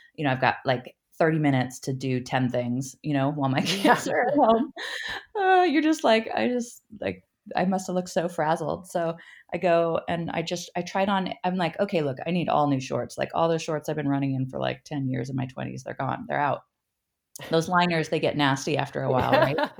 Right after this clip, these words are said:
Speaker 1: Um, <laughs> so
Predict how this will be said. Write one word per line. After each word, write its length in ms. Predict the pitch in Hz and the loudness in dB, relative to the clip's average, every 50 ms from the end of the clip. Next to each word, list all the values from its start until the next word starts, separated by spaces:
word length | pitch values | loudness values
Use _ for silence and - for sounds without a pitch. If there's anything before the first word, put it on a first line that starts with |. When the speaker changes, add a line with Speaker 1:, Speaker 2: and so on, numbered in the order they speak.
| - - - _ _ - - - _ - - | -14 -14 -14 _ _ -20 -20 -20 _ 4 6
Speaker 1:
Um, 480 | 233 - - - 302 214 196 202 254 269 269 - 311 - - - | 8 8 10 8 8 8 8 6 4 4 4 2 0 0 0 -10
<laughs> 380 | - - 262 254 - - - - | -8 -8 -8 -10 -10 -12 0 4
so 420 | 247 208 202 190 190 190 185 208 | 6 6 8 8 8 6 6 4